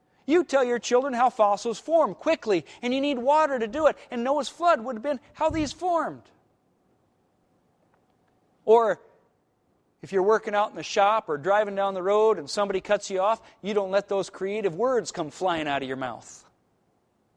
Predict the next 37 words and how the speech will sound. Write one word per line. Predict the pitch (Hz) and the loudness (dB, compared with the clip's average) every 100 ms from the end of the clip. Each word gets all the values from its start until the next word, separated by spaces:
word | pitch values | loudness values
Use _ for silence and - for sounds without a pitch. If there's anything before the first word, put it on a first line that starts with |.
| _ _ _ _ _ - | _ _ _ _ _ -2
I | 175 | -2
was | 151 | -2
a | |
teacher | 139 196 190 151 | -4 -6 -6 -8
for | - | -10
ten | 143 - 185 175 | -10 -4 -2 0
years, | 175 151 131 - _ _ | 0 0 -4 -10 _ _
and | 143 | 0
I'd | 160 170 | 0 2
hear, | 151 175 175 - _ _ _ _ _ _ _ _ | 2 2 2 -4 _ _ _ _ _ _ _ _
you | 156 | -6
know, | |
comments | 143 180 175 175 170 | 0 2 2 0 -2
like | 170 151 | 0 0
this | 180 170 | 0 0
all | 165 160 | 2 2
the | 170 | 0
time. | 175 165 139 | -2 -2 -2
"Boy, | 143 160 | 0 0
that | 160 185 | 0 -2
little | 170 165 | -4 -4
Johnny, | 139 170 160 131 | -2 -2 -2 -6
he's | 147 160 | -8 -6
got | 147 165 | 2 2
a | 160 | 2
temper | - 170 135 | -6 -8 -8
just | 127 147 - | -8 -10 -4
like | 147 147 | -2 -2
his | 156 143 | -6 -6
father." | 147 127 123 117 - _ _ _ _ _ _ _ _ _ | -4 -4 -4 -12 -20 _ _ _ _ _ _ _ _ _
Well, | 175 | 2
why | 175 269 | 6 4
do | 330 | 4
you | 302 | -2
suppose | 262 240 285 254 | -4 2 2 2
that | 269 247 | 2 2
was? | 262 262 196 147 - | 4 2 0 -4 -12